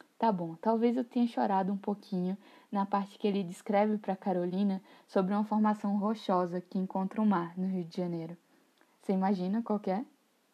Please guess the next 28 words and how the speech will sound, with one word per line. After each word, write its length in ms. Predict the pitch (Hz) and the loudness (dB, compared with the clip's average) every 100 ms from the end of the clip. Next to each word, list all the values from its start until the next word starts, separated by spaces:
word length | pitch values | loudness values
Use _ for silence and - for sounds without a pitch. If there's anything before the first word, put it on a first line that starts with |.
| _ _ - _ _ _ _ | _ _ -20 _ _ _ _
Outra 320 | 220 233 226 | 2 2 0
parte 640 | 208 - 196 196 196 - 202 | -6 -4 -6 -6 -8 -4 -4
extremamente 720 | 254 - 262 269 240 233 233 | -4 -2 2 2 4 2 2
emocionante 920 | 220 220 - 226 196 185 196 214 220 - - - | 0 -2 -2 0 0 0 -4 -6 -10 -12 -20 -2
é 120 | 202 | -2
quando, 520 | 202 - 190 190 196 - | -2 -2 0 0 -4 -4
ainda 360 | 196 202 214 | 0 2 4
no 140 | 247 254 | 2 2
Timor-Leste, 800 | 247 226 226 190 185 196 - 214 - - | 2 2 2 0 -2 -4 -8 -12 -12 -6
de 100 | 185 | 2
Mello 400 | 214 196 190 196 | 4 6 4 2
tem 220 | 196 214 | -2 0
a 60 | 208 | 0
chance 320 | 208 220 214 | 0 -2 -2
de 80 | 226 | -4
conversar 480 | 220 214 202 208 202 | -2 -2 -2 -2 -4
com 220 | - 202 | -2 -2
locais 580 | 220 233 208 180 180 - - - - | -2 -4 -4 -2 -4 -8 -20 -20 -4
pra 160 | 214 | -2
saber 460 | 214 269 226 190 196 - - | 0 0 2 0 -2 -8 -12
os 80 | 220 | 0
seus 180 | 220 220 | 0 2
verdadeiros 720 | 233 226 220 190 226 247 254 | 2 2 0 0 0 0 0
anseios 640 | 254 - - 190 185 180 | -2 -2 -2 0 0 -2
enquanto 460 | 190 - 190 185 | -4 -2 -4 -4
indivíduos. 680 | 190 185 202 208 180 165 175 - _ _ _ _ _ | -2 0 0 0 -2 -4 -8 -12 _ _ _ _ _
A 60 | 202 | 0
resposta 920 | 208 208 208 202 185 190 - 190 | 2 0 0 2 4 2 -4 -8